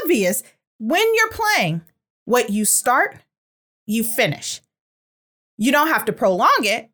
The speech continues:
You just need to start it and finish it. You can even speed things up to help start building up that skill. As sugars get older, you talk to them about what's going to happen. We're gonna start here and we're gonna finish here.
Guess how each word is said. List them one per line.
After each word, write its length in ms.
You 160
just 140
need 140
to 60
start 260
it 100
and 100
finish 360
it. 100
You 200
can 120
even 160
speed 400
things 300
up 180
to 120
help 200
start 360
building 320
up 160
that 180
skill. 460
As 160
sugars 400
get 300
older, 600
you 160
talk 380
to 140
them 260
about 340
what's 240
going 280
to 100
happen. 480
We're 160
gonna 200
start 480
here 440
and 140
we're 140
gonna 220
finish 580
here. 340